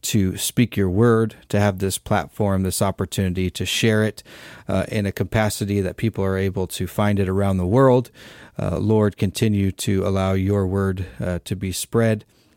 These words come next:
uh, to the ends of the earth as we continue to talk about your word. Uh, I pray for all of our listeners that they would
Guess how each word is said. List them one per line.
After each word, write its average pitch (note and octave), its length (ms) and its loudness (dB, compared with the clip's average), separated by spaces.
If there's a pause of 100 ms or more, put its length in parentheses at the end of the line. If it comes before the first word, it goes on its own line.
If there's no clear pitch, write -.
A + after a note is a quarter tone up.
(140)
uh, F#2+ 160 -2
to - 120 -4
the F#2+ 180 -2
ends C#3 260 4
of B2 100 2
the A2 140 0
earth F#2+ 340 -2
as F#2 260 -4 (320)
we A#2+ 120 2
continue A2 420 2
to F#2+ 80 -2
talk B2+ 260 0
about A#2+ 240 2
your A2+ 220 2
word. G#2 460 2 (180)
Uh, F2 280 -8 (420)
I A2 60 -4
pray A#2 200 2
for - 160 0
all C#3+ 160 4
of B2+ 120 2
our B2 120 4
listeners A2 720 0 (380)
that G2+ 160 -2
they G#2+ 140 2
would G2 340 -2